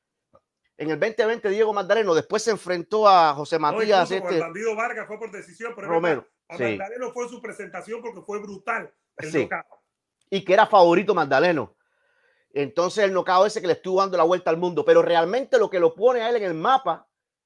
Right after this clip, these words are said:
Speaker 1: es la pelea del cinco de diciembre pasado contra Gervonta Davis. Gervonta Davis venía de noquear ahí a, a, con una seguidilla de nocaos tremendo y a este no, no lo pudo, no lo pudo noquear. Y también lo conectó fuerte, este hombre conectó fuerte a Gervonta Davis.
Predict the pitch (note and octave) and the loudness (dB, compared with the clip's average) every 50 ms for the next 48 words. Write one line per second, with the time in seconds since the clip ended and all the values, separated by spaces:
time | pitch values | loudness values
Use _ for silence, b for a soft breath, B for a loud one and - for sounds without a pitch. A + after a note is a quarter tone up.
0 | _ _ D#3+ G#3 A#3+ A3+ G3+ - F#3 A3+ C4+ C4 A3 E3+ D3 - - A#3 A#3 G#3+ | _ _ 0 2 2 0 0 0 0 2 2 2 2 0 -2 -6 -10 -10 -10 -6
1 | - G3+ F#3 E3+ D#3+ - G3 A#3 A3 F#3+ F#3 - D3 - - F#3 A3 A#3+ - - | -4 -2 -2 -2 -2 0 -2 -2 -2 -2 -4 -4 -6 -6 -2 0 0 0 0 -2
2 | - _ _ _ _ _ _ _ _ _ _ _ _ - F3+ F3 E3 - E3+ D#3+ | -8 _ _ _ _ _ _ _ _ _ _ _ _ 0 0 0 0 0 2 4
3 | D#3 D3+ D3 D3 D3 D#3+ D#3 D3+ F3 E3+ E3 E3 D3+ C#3 C3 B2 A2+ G#2+ G2+ G2+ | 4 4 2 2 0 -2 0 0 -2 -2 0 0 0 0 0 0 -2 -6 -10 -14
4 | _ _ _ _ _ _ _ C#3+ D#3 D#3+ F3+ B3 B3 - A#3 A3 A#3+ B3+ B3 A#3 | _ _ _ _ _ _ _ 0 0 0 0 -4 -2 2 2 2 2 4 2 2
5 | A3 A3 B3+ C4 A#3+ G#3+ F3+ - _ _ _ _ _ C#3 E3 G3 G3+ G3+ F#3 E3 | 2 2 -2 -2 -2 -2 -4 -6 _ _ _ _ _ -2 -2 0 0 -2 -2 2
6 | A3 B3+ A#3+ A#3 A#3 B3+ B3 G#3 - - G#3 G3 - - F#3+ G3 C#3 E3 D#3+ F3+ | 4 4 4 4 4 2 0 -2 0 0 0 0 0 0 -2 0 0 -2 -4 -2
7 | G3 A#3 C4 B3+ - A#3 A3 G#3+ A3 B3 C4 B3+ A3+ G#3+ G3+ G3+ G3 B3 A#3+ A#3 | -2 -2 -2 -2 -2 -2 -4 -4 -4 -2 0 0 0 0 0 -4 0 0 0 0
8 | G#3+ - G#3 G#3+ B3+ B3 G3+ F3 F#3+ A#3+ C4 - - A3+ G#3 G#3+ G#3+ G3+ F#3+ D#3+ | 0 -4 -8 -8 -8 -8 -4 -2 -2 -2 -2 0 -2 -2 -2 0 -2 -4 -4 -4
9 | F#3+ G#3 G3+ G3 D#3 F#3+ A3 G#3+ G3 F3+ D#3+ D3 - _ _ E3+ G#3 G#3 F#3+ F3+ | -4 -4 -4 -4 -4 -4 0 2 2 2 2 -2 -6 _ _ -4 -4 -4 -2 0
10 | A3 G#3 G3 F3+ E3+ C#3+ C3+ D#3 C#3 A#2 G#2+ - _ _ _ _ _ _ _ C3+ | 0 0 2 2 -2 0 2 2 2 2 2 -2 _ _ _ _ _ _ _ -10
11 | A#2 A#2+ G#2 G2+ B2 F#3+ B3+ C#4 B3 F#3+ F#3+ E3 D#3 - - E3 - F3 A3+ B3 | -6 -6 -6 -2 -2 -2 0 0 0 0 0 -2 -2 -2 -4 -6 -2 -2 -4 -4
12 | - - C#3+ - - F#3+ A#3 B3 A#3+ E3+ E3 D#3 C#3+ - F#3+ E3+ - A3+ A3+ - | -4 -8 -10 -4 -2 -2 -2 -2 -4 -6 -6 -8 -8 -8 -10 -4 -4 -4 -4 -2
13 | - F3 D#3 D3 C#3+ D#3+ D#3+ D#3+ - D3 C#3+ C#3 C3 A#2 A#2 - | -2 0 0 0 0 0 -2 0 -2 -2 -2 -2 -2 -6 -8 -12